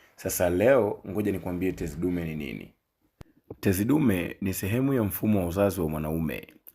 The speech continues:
Tezi hii inapatikana chini ya kibofu cha mkojo na inazunguka sehemu ya mwanzo ya mrija wa mkojo.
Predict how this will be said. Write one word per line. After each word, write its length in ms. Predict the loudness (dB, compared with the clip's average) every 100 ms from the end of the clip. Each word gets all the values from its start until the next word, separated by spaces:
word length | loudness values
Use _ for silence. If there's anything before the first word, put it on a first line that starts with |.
| _
Tezi 240 | -6 -4
hii 260 | 0 4 4
inapatikana 640 | 2 -2 -2 -4 -2 -2
chini 260 | -2 -2 0
ya 80 | 0
kibofu 360 | 0 0 0
cha 120 | -2 -6
mkojo 540 | 0 2 2 2 -4 -10 _ _
na 120 | -2
inazunguka 680 | 0 0 0 0 2 2 2
sehemu 380 | 0 0 2 2
ya 80 | 2
mwanzo 420 | 2 2 2 2
ya 100 | 0
mrija 360 | 2 0 0
wa 100 | -2
mkojo. 560 | -4 -6 -4 -4 -6 -12